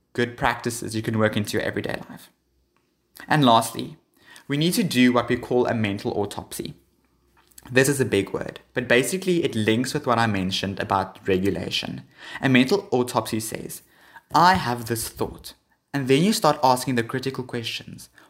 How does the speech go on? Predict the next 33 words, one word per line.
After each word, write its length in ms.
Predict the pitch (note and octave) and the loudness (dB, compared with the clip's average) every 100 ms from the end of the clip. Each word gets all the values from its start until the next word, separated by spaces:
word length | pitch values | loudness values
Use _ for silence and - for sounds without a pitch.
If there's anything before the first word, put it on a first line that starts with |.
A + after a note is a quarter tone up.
| - | 0
Why 360 | B2+ C3+ C#3+ | 6 8 8
am 80 | B2+ | 6
I 80 | G#2 | 2
having 300 | G#2+ G#2 G2 | 0 -8 -10
this 160 | F#2+ - | -10 -14
thought? 360 | - - - _ _ - - | -16 -18 -20 _ _ -20 -12
Where's 400 | A#2 B2 E3 G3+ | 0 6 6 4
this 220 | - D#3+ | -2 -6
thought 340 | - D#3 D3 - | -2 -2 -2 -6
coming 180 | C#3+ C#3 | -8 -8
from? 360 | C3+ - - - _ | -10 -12 -12 -20 _
And 240 | A#2+ A2+ A2 | 0 2 4
then 300 | A#2+ G2+ F#2+ | 4 4 -2
the 160 | G#2 G#2 | -4 -2
big 100 | F#2 | -4
question, 540 | - C#2 - - - - _ _ | -6 -8 -8 -10 -16 -20 _ _
is 340 | F#3+ G#3 G3 - | 4 4 2 -6
this 420 | A2+ A2 A#2 A2+ | -8 0 0 0
thought 540 | - - - G#2+ A2+ - | -8 -8 -4 -4 -6 -12
true? 440 | - - F#2 - - _ _ _ - - | -10 -4 -4 -6 -14 _ _ _ -20 -4
And 240 | A#2 A2 | 2 4
you 100 | A#2 | 4
will 160 | C#3+ D#3 | 6 4
see 300 | D#3 - G#2 | 2 -8 -10
that 160 | G#2 - | -10 -6
almost 380 | - A2 A2 - | -2 0 -2 -4
hundred 240 | G#2+ A#2+ | -4 -4
percent 300 | C3+ C3 C3+ | -6 -4 -4
of 100 | C#3 | -4
the 60 | C#3+ - G2+ | -6 -6 -6
time, 280 | F#2+ A2+ A#2+ - | -4 -6 -10 -10
it's 240 | A2+ A2+ G#2+ | -8 -6 -6
not. 360 | F#2+ - - | -6 -8 -16